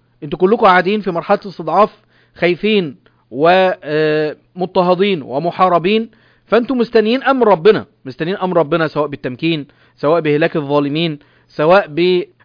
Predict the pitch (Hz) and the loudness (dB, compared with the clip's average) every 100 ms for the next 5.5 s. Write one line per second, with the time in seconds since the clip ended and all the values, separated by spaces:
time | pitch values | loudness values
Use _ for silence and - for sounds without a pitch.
0 | 147 156 180 - 170 175 170 196 190 165 | -8 -2 -2 0 0 2 4 2 0 -4
1 | 147 180 - - 147 131 - 180 170 165 | 0 -2 -2 -16 -12 -8 -4 -2 -2 -4
2 | 160 185 180 151 143 _ _ - 135 156 | -4 -4 -4 -6 -8 _ _ -10 -4 0
3 | 170 180 165 151 175 - 170 156 170 165 | 0 0 -2 -2 -2 -2 -2 0 0 0
4 | 147 - 170 143 160 202 143 151 165 - | -2 0 0 0 0 -2 -2 -4 -4 -4
5 | 165 160 151 165 | -8 -2 0 0